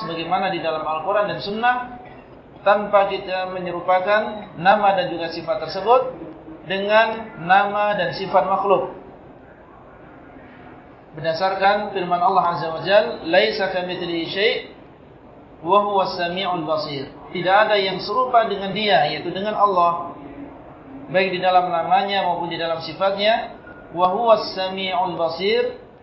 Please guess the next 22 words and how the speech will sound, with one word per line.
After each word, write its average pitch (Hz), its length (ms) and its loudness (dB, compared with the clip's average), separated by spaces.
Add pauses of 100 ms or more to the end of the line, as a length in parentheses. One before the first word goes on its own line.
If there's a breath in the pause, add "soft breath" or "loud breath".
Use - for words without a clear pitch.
(100)
dan 175 160 -2
Dia 190 400 4
adalah 165 320 0
Zat 196 240 0
yang 170 160 -4
Maha 165 240 -2
mendengar 208 560 2
dan 165 160 -6
juga 175 240 -2
Maha 180 640 2
melihat. 143 400 -6 (880)
Di 143 80 -12
dalam 202 240 6
ayat 190 240 2
ini 202 160 -2
Allah 190 160 2
Subhanahu 170 280 -2
wa 175 60 2
taala 190 220 8
menyebutkan 170 560 2 (1300)
bahwasanya 185 480 0
Allah 180 640 6